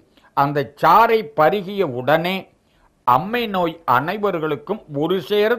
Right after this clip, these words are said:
தீர்ந்ததாம். இதுதான் இந்த ஆலயத்திலே ஏற்பட்ட ஒரு அதிசய நிகழ்ச்சி. அதிலிருந்துதான் அன்னைக்கு தண்டு மாரியம்மன் என்ற பெயர் வந்ததாம். அப்பேற்பட்ட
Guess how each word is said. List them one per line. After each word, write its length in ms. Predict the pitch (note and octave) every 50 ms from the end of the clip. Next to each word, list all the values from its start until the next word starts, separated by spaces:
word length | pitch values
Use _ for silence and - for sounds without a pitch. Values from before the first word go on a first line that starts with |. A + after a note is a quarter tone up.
| - -
தீர்ந்ததாம். 540 | E3 E3+ E3 D#3+ D3 C#3+ C#3 C3 B2 A#2 - _ _ _ _ _ _ _ _ _ _ _ _ _ -
இதுதான் 580 | D3 F3 F3+ F#3 F#3 D#3+ F3 F#3 G#3 A#3 C4+ C4+ -
இந்த 240 | G#3 F#3 F#3 F3+ E3+
ஆலயத்திலே 800 | D3+ D#3+ F#3 G#3 A3+ A3 G3+ G3 F#3+ G3 - F#3+ F3 E3+ E3+ D3+
ஏற்பட்ட 640 | C#3 D3+ F#3 F3+ - - E3 C#3+ - - G3+ B3 -
ஒரு 240 | - E3 D3+ D3 D3
அதிசய 640 | C#3 C#3 D3+ E3 G#3 G3 - G3 F#3+ F3 F3 F#3
நிகழ்ச்சி. 520 | F#3 D#3+ B2+ A2 C#3+ C#3 - - - - - - _ _ _ _ _ _ _ _ _ _ _ _ _ - G#3
அதிலிருந்துதான் 920 | G3 F3 F3 E3 D3+ D#3+ F3+ G#3 A#3+ A#3+ A3 G#3 F3+ F3+ F3 E3 E3 E3 - -
அன்னைக்கு 480 | F3 F3 F#3+ G3+ G3+ F#3 C3+ - D#3+ D3+ A2+ -
தண்டு 380 | - D#3 E3 F#3 F3+ F#3+ G#3 G3+
மாரியம்மன் 800 | E3+ C#3 C#3 D#3 E3 E3 F3 E3+ F3 F3 F3+ F3+ F#3+ G3+ A3 - -
என்ற 280 | F3+ E3+ D#3+ E3+ D#3+
பெயர் 320 | - D3+ D3+ D3+ D#3+ D#3 C#3+
வந்ததாம். 480 | C3+ C#3 C3+ C3+ A#2+ B2 A#2+ A2+ - _ _ _ _ _ _ _ _ _ _ _
அப்பேற்பட்ட 680 | - D3+ C#3+ - - E3+ E3+ E3+ E3+ - E3 D#3 - -